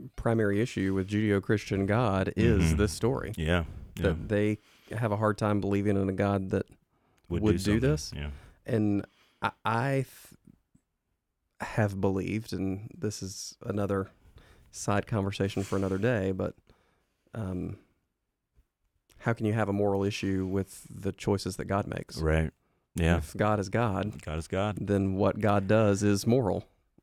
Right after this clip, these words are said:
Speaker 2: That's exactly right. And that's funny that you said that, 'cause that's exactly what we're talking about right now in, in our Wisdom of Literature study with Job,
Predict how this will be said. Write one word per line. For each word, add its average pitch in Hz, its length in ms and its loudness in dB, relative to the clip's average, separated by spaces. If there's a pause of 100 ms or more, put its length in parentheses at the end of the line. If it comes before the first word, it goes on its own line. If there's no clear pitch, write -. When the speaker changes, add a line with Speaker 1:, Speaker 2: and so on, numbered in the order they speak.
(220)
Speaker 2:
That's 90 220 -4
exactly 87 440 0
right. 92 300 6
And 85 160 0 (120)
that's 80 160 -2
funny 98 300 4
that 87 80 0
you 90 80 -2
said 104 120 2
that, 98 100 0
'cause 80 300 -2
that's 87 200 -2
exactly 92 380 2
what 90 100 -2
we're 82 60 -10
talking 87 240 2
about 85 120 4
right 82 140 2
now 85 140 4
in, 80 260 0
in 82 140 -2
our 78 180 0 (400)
Wisdom 87 300 2
of 78 100 0
Literature 87 320 0
study 73 280 -4
with 76 140 -4
Job, 85 440 4